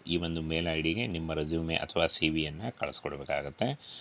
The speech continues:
ನೋಡಿ. ಈ ರೀತಿಯಾಗಿ ಅಪ್ಲೈ ಮಾಡಬೇಕು. ಆಯ್ಕೆ ಆದಂಥ ಅಭ್ಯರ್ಥಿಗಳಿಗೆ ಕೆರೂರಿನಲ್ಲಿ ನೇಮಕಾತಿ ಮಾಡಿಕೊಳ್ಳಲಾಗುತ್ತೆ.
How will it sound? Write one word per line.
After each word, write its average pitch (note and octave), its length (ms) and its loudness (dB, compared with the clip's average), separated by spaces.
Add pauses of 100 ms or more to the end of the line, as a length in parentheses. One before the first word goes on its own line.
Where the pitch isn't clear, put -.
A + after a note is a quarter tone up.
(180)
ನೋಡಿ. F#2+ 280 10
ಈ E2 40 10
ರೀತಿಯಾಗಿ D#2+ 520 6
ಅಪ್ಲೈ D2+ 260 0
ಮಾಡಬೇಕು. D2 460 -2
ಆಯ್ಕೆ F#2 280 6
ಆದಂಥ E2+ 260 2
ಅಭ್ಯರ್ಥಿಗಳಿಗೆ E2+ 680 4
ಕೆರೂರಿನಲ್ಲಿ F#2 640 4
ನೇಮಕಾತಿ D#2 560 -2
ಮಾಡಿಕೊಳ್ಳಲಾಗುತ್ತೆ. C#2+ 840 -4